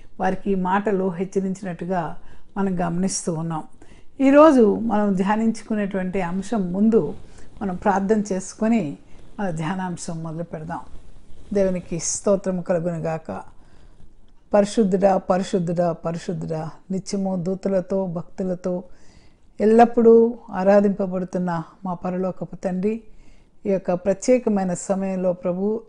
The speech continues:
లార్డ్స్ వాయిస్ ఛానల్ ద్వారా ప్రభు వారి స్వరాన్ని వినిపించటానికి మీరు మాకిచ్చిన ఈ యొక్క శ్రేష్టమైన సమయం కొరకే వందనాలు చెల్లిస్తూ ఉన్నాం. ప్రభువా, ఈ సమయంలో నీ ప్రియమైన బిడ్డలు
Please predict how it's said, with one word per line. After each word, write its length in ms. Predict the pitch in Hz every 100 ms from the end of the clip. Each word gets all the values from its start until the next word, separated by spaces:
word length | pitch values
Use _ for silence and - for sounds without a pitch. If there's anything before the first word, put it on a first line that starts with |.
| -
లార్డ్స్ 480 | 196 214 233 -
వాయిస్ 480 | 196 180 185 - -
ఛానల్ 280 | 175 175 175
ద్వారా 380 | 165 165 175 185 - - - - -
ప్రభు 240 | 196 196
వారి 360 | 240 233 208 180
స్వరాన్ని 800 | 175 - 185 196 196 190 190 - -
వినిపించటానికి 1080 | 196 196 226 214 190 175 170 170 190 180 - - _ _ -
మీరు 140 | 208 196
మాకిచ్చిన 520 | 190 180 202 - 220
ఈ 160 | 202 190
యొక్క 280 | 175 175
శ్రేష్టమైన 760 | 160 - 202 202 - 220 190 180
సమయం 440 | - 190 190 190
కొరకే 360 | 180 165 156 190
వందనాలు 720 | 170 165 170 170 165 180 -
చెల్లిస్తూ 440 | 170 170 - -
ఉన్నాం. 280 | 160 165 170 - - - - - -
ప్రభువా, 400 | 190 185 190 208 -
ఈ 80 | 208
సమయంలో 680 | 175 190 185 190 185 190 185
నీ 140 | 175
ప్రియమైన 440 | 175 202 202 202 190
బిడ్డలు 540 | 180 185 202 214 220